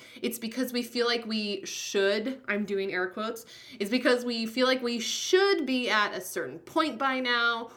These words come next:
or that we have to do everything done, you know, everything perfectly by a certain date. We put all of this unnecessary pressure, and that just doesn't work. Remember,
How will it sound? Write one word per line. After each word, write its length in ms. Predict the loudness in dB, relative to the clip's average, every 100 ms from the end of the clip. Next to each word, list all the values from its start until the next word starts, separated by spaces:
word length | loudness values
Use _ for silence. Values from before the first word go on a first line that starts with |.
| -8
or 100 | -2
that 200 | 2 2
we 260 | 0 -4 -6 -18
have 720 | -16 -6 6 10 10 8 2
to 120 | -8
do 240 | -6 -4 0
everything 640 | 2 2 0 0 0 -2 2
done, 560 | 4 4 0 -4 -6 -18 -14 -4
you 140 | -2
know, 80 | 0
everything 500 | 2 2 2 0 -2
perfectly 500 | 2 2 2 0 -2
by 140 | 0 -2
a 100 | -2
certain 400 | -2 -2 0 0
date. 280 | 0 -2
We 100 | -4
put 280 | -4 -6 -6 -2
all 200 | 0 0
of 120 | -2
this 260 | -4 -6 -6
unnecessary 960 | -4 -2 -2 -2 -6 -4 0 4 2 2 -6 -20 -20
pressure, 460 | -2 2 2 2 -2
and 240 | 0 0
that 260 | 4 4 4
just 280 | -4 -6 -2
doesn't 380 | 0 2 0 0
work. 300 | 0 -2 -8 -20 -14 -2
Remember, 920 | 0 2 4 6 6 4 2 0